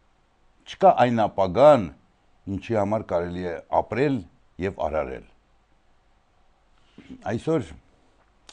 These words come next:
մեր իշխանավորի թեթև ձեռքով մենք գնում ենք դեպի կործանում։ Մենք կորցնում ենք հն-,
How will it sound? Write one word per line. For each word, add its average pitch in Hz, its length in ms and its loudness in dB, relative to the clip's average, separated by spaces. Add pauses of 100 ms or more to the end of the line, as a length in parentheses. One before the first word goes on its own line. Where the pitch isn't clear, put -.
(1160)
մեր 131 300 -2
իշխանավորի 117 540 -2
թեթև 107 340 -6
ձեռքով 107 400 -4
մենք 104 160 -4
գնում 101 240 -4
ենք 101 140 -6
դեպի 95 220 -4
կործանում։ 87 580 -8 (2000)
Մենք 123 280 -4
կորցնում 139 460 0
ենք 131 260 -2 (1600)
հն-, 123 220 -4